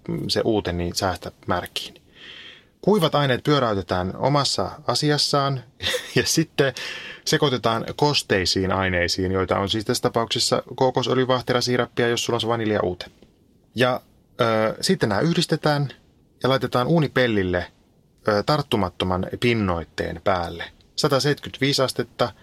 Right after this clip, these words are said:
kaksikymmentäyksi viiva kaksikymmentäneljä minuuttia. Tää on omituinen. Tää on, jostain mä oon tän, löytänyt tän ohjeen ja en tiedä, miksi tää on näin spesifi. Mut sillä tavalla, että on hyvä tuoksu ja vähän kullan kellervä.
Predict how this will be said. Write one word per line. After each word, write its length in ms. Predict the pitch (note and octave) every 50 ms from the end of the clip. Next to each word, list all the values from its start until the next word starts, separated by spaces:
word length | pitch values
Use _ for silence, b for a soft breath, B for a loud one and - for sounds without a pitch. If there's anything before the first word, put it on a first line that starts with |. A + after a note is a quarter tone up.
| B B B B
kaksikymmentäyksi 600 | - C3+ B2+ - - G#2 - - C3+ B2+ - -
viiva 180 | A2+ F#2+ G#2 G2
kaksikymmentäneljä 640 | - G#2+ G2 - - E2 G#2+ G#2 G2 F#2 F2 E2+
minuuttia. 520 | D#2+ E2+ E2 E2 D#2+ - - - - - G2 -
Tää 120 | - A2
on 120 | G#2+ G2+ G2+
omituinen. 600 | - A#2+ A#2 G#2+ F#2+ - F#2 F2 F2 F2 F2+ F2+
Tää 120 | - G2+
on, 100 | G2+ G#2+
jostain 320 | B2+ C3+ - - A2+ G#2 G2
mä 100 | G2+ G2
oon 100 | G2 F#2
tän, 240 | F#2+ F#2+ F#2+ G2
löytänyt 360 | G2+ G2 F#2+ F2+ F2+ E2+ D#2+ -
tän 140 | F2 F2
ohjeen 320 | F#2 F2+ F2 E2+ E2+ E2 E2
ja 80 | F2
en 160 | G2 G2+ G2 F2+
tiedä, 200 | G#2 G2 F#2 F2+
miksi 220 | F2+ F2 - -
tää 100 | - F2+
on 80 | F2 F2
näin 120 | F2+ F2
spesifi. 520 | - - G#2 F#2+ - G2+ G2 - - - B B B B B B
Mut 100 | E3+ E3
sillä 200 | - G3+ G3 F3+
tavalla, 300 | - F3 D#3 D3 C#3+ C#3+
että 200 | C3+ - - C3+
on 200 | C3 B2+ B2+ A2 B B B B B B B B
hyvä 200 | D3+ C#3 C3+ A#2+
tuoksu 360 | G#2 - A2+ G#2 - - - F#2+
ja 120 | F#2+ F#2+
vähän 280 | G2+ G2+ F#2+ F#2+ F#2 - - b b b b
kullan 340 | - A#2+ A2 G2 F2+ F2+ F2+
kellervä. 520 | - G2 F2+ F2 E2+ E2 F#2+ - - -